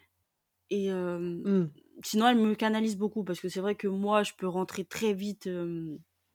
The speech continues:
Speaker 1: en conflit pour un truc, enfin, même, heu, en dehors du couple, hein. Je, je peux être très vite, heu, bah, tout feu, tu <laughs> fa-, tout feu, tout flamme et heu, du coup, elle me canalise beaucoup là-dessus.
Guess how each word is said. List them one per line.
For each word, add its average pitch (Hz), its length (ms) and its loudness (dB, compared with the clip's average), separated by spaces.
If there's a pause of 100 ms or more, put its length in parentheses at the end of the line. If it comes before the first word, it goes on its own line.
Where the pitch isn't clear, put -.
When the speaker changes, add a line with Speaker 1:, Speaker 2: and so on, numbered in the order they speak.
(800)
Speaker 1:
en 214 100 2
conflit 208 340 0
pour 170 280 -4
un 170 260 0
truc, 170 220 -14 (320)
enfin, 180 120 2
même, 202 300 4
heu, 196 140 2
en 196 120 2
dehors 196 240 4
du 185 120 -4
couple, 185 280 -10
hein. 165 100 -6 (500)
Je, 170 640 2
je 165 160 -14
peux 190 100 -2
être 185 240 -4 (1300)
très 220 200 4
vite, 208 340 -2
heu, 180 600 0
bah, 160 540 -6 (200)
tout - 100 -14
feu, 214 180 4
tu 208 160 -2
<laughs> 247 360 8
fa-, - 20 2
tout 220 180 0
feu, 226 180 4
tout 220 160 -2
flamme 262 340 4 (600)
et 214 240 8
heu, 190 140 2
du 196 160 -4
coup, 247 100 4
elle 226 140 6
me 185 160 4
canalise 202 460 0
beaucoup 214 340 0
là-dessus. 208 460 0